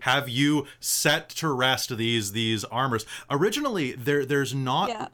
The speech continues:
Speaker 1: uh, so it does say, uh, that the characters come upon a bog that was the site of a battle between elves and Fomorians long ago. Uh, it's littered with a bunch of, uh, animated armor, uh, clearly elven design, uh, and basically they just stand up and mimic.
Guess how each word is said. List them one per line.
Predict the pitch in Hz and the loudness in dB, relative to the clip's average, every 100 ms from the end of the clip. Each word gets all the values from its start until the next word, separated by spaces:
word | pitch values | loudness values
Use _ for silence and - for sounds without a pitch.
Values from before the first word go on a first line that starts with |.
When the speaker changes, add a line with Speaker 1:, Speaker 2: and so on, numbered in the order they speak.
| - | -8
Speaker 1:
uh, | 123 | -6
so | - 165 147 | 0 0 0
it | 143 | 0
does | 139 185 | 0 0
say, | - 156 131 139 127 | 0 0 2 0 -2
uh, | 117 113 117 | -2 -2 -4
that | 107 117 113 123 | -4 -4 -4 -6
the | 117 | -8
characters | 120 156 156 147 | -4 -4 -4 -6
come | 135 | -4
upon | 127 123 | -2 0
a | 104 | 0
bog | 95 156 151 | 2 0 0
that | 120 | -4
was | 101 | -10
the | 101 | -8
site | - 107 101 | -6 -6 -6
of | 98 | -10
a | |
battle | 92 131 139 | -2 0 0
between | 127 101 101 | -2 -6 -6
elves | 151 175 160 | -4 -2 -4
and | 127 | -6
Fomorians | 113 131 123 120 120 117 | -6 -6 -4 -2 -2 -4
long | 101 92 90 | -6 -6 -8
ago. | 101 123 92 - - - - - | -4 -4 -4 -10 -20 -20 -20 -10
Uh, | 98 104 | -6 -6
it's | 104 104 | -6 -6
littered | 117 120 | -4 -4
with | 117 | -6
a | 113 | -4
bunch | 110 104 | -4 -4
of, | 107 95 - | -6 -8 -10
uh, | 101 98 101 | -8 -8 -8
animated | 110 104 92 92 | -8 -8 -10 -12
armor, | - 170 180 175 175 165 - | -6 -4 -4 -4 -4 -8 -12
uh, | 98 101 95 92 95 | -8 -6 -6 -8 -12
clearly | - 123 113 107 | -10 -6 -4 -4
elven | 92 101 90 | -6 -8 -8
design, | 87 90 110 156 151 147 135 - - - - - | -10 -8 -2 0 0 -2 -6 -10 -18 -20 -20 -10
uh, | 104 104 107 | -6 -6 -6
and | 120 120 117 107 | -4 -4 -4 -2
basically | 151 151 131 127 | -2 -2 -4 -2
they | 117 | -2
just | 107 | -4
stand | - 120 113 | -4 -4 -4
up | |
and | 107 104 | -4 -4
mimic. | 104 92 - | -4 -6 -12